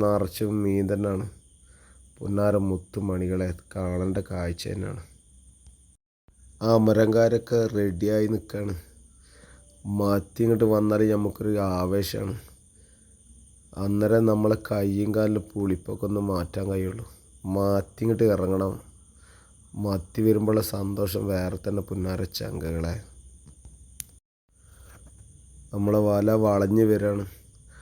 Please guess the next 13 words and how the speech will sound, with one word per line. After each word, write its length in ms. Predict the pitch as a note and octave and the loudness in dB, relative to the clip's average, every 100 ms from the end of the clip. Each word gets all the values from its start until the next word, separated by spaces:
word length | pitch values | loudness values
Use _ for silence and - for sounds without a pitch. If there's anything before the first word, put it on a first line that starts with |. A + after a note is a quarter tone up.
| - - - - G2+ | -20 -20 -20 -18 -8
എല്ലാവരും 400 | F#2+ G2 G2+ G#2+ G2+ | -2 2 4 4 4
ആവേശത്തിൽ 500 | G2 G#2 A2+ F#2 G#2+ G#2 | 2 0 -2 -6 -4 -2
നിൽക്കുകയാണ്. 400 | G2 - G#2 G2+ - - - - - - - | -2 -6 -8 -6 -10 -16 -20 -20 -20 -18 -8
എന്ത് 160 | F#2 G2+ - | -2 -2 0
സംഭവിക്കുമെന്നറിയില്ല. 920 | G2+ G2+ A2 G#2+ G#2+ G#2 G2+ G2 G#2 - - _ - - - _ - F#2 | 0 4 4 4 0 0 0 -2 -6 -10 -18 _ -20 -20 -20 _ -12 -6
മത്തിൻ്റെ 360 | F#2 F2 G#2+ A2 | -4 -4 2 2
അകത്ത് 180 | F#2 G#2 | 2 -2
കയറിയ 260 | G2+ G#2+ G#2 G2+ | 0 2 2 0
മത്തി 320 | F2+ - A2+ G#2+ - - F#2 | -4 -2 0 0 -4 -10 -4
അതേപോലെ 440 | G2+ G2+ G#2+ G#2+ G2 | -2 2 2 2 0
നിൽക്കുമോ, 400 | F2 - G#2 F#2+ - - - - - - | -4 -6 -6 -6 -10 -20 -20 -20 -16 -8
എവിടെ 260 | F#2+ G2 G2 | -4 -2 -2
എത്തുമെന്നറിയില്ല. 580 | - G#2+ G2+ F#2 F#2 | -2 0 0 0 -2